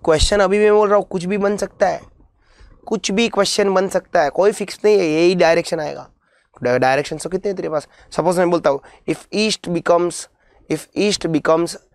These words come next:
south east, north east becomes क्या? तो east becomes south east, forty five degree clockwise, तो north east becomes east, खत्म, गेम ओवर।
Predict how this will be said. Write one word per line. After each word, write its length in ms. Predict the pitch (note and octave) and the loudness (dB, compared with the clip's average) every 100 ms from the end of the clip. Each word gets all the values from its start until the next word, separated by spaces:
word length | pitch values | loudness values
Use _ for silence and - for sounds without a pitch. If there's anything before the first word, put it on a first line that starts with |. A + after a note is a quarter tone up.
| - - F3 | -14 -2 2
south 200 | E3 D#3 | 2 -2
east, 360 | A#2+ - - - _ _ _ _ _ B2 | -10 -12 -16 -20 _ _ _ _ _ -2
north 300 | C#3+ F3 - | 0 0 -2
east 200 | F3 - | -8 -8
becomes 340 | - - C#3+ - | -8 -4 -4 -6
क्या? 200 | B2 - _ - _ - | -12 -14 _ -20 _ -20
तो 60 | - | -4
east 340 | F#3 A3+ - - | 0 2 0 -4
becomes 380 | F#3+ F#3+ G3+ G3+ G#3 | 0 2 2 2 2
south 180 | F#3 - | 0 -2
east, 200 | C3+ - | -10 -4
forty 340 | F#3 F#3 G3 | 0 0 0
five 160 | E3 D3 | -2 -2
degree 240 | C3+ D3 | -4 -2
clockwise, 420 | G#3+ G3+ A#2+ A2+ | 0 0 -2 -8
तो 80 | C3 | -4
north 340 | D3+ F3 F#3+ | -2 -2 -2
east 180 | F#3 D#3+ | -4 -4
becomes 320 | D#3+ D#3+ - A3+ _ _ _ _ A3 | -2 -2 -6 -16 _ _ _ _ -6
east, 300 | F#3 - - | -6 -8 -12
खत्म, 280 | - - D#3 | -12 -8 -8
गेम 240 | C3+ D3 | -6 -8
ओवर। 180 | E3 C#3+ | -8 -12